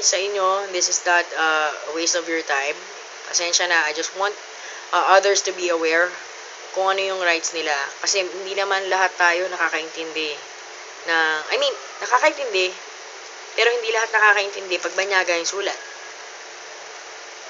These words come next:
Okay? So, al-, alamin niyo yung karapatan ninyo. Huwag kayong papasindak. Huwag kayong papatakot. Kahit magtagal kayo ng sampung oras doon sa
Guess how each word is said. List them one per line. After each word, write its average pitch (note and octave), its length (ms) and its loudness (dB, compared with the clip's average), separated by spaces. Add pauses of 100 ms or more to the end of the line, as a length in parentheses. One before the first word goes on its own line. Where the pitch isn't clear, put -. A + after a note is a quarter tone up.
(140)
Okay? F#3+ 240 2 (120)
So, F#3 200 0
al-, D#3+ 300 -4 (140)
alamin A3+ 260 0
niyo B3 140 0
yung A3+ 80 0
karapatan A3 420 2
ninyo. G#3 280 -2 (640)
Huwag F#3 160 4
kayong G#3 320 4
papasindak. F#3 640 4 (300)
Huwag - 100 -10
kayong G#3 400 0
papatakot. F#3 640 2
Kahit F#3+ 240 2 (480)
magtagal G3+ 480 2
kayo G#3 240 4
ng G3+ 80 -2
sampung F#3+ 320 0 (160)
oras F3+ 320 -2
doon F3+ 240 2
sa F3 160 -4